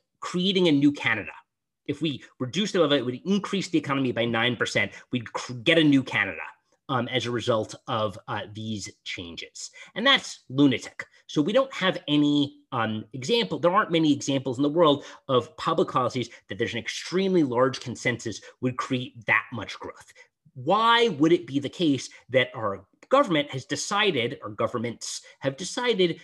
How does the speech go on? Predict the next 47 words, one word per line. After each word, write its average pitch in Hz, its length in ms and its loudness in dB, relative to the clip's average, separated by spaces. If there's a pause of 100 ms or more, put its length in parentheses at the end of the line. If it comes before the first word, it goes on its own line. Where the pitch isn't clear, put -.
(100)
not 139 440 2
to 147 120 0
adopt 127 340 0
policies 120 480 -2 (160)
that - 140 -2
would 127 220 0 (120)
wildly 117 640 2
expand 82 400 -12
the 78 60 -12
economy? - 400 -16
Most 151 340 2
policies 147 400 -2
that 139 120 -6
would 123 260 -6
wildly 170 460 0
expand 151 600 -2
the 190 60 0
economy 196 520 -2 (200)
are 151 100 2
things 175 440 0
that, 139 340 2
um, 123 220 0 (180)
get, 127 260 -4
generate 117 380 2
a 131 60 -4
lot 104 200 -2
of 98 100 -8
s-, - 120 -18
political 101 500 -12
support. - 380 -2 (800)
The 214 80 -14
second 370 560 -6
puzzle 139 500 0
I 104 120 -6
was 110 120 -8
interested 294 460 -8
in 107 160 -8
is 127 160 -8
why 139 240 -4
land 147 340 0
use 135 160 -6
is 127 160 -10
so 117 140 -4
different 107 360 -6
than 107 120 -6
it 95 100 -10
was 92 380 -10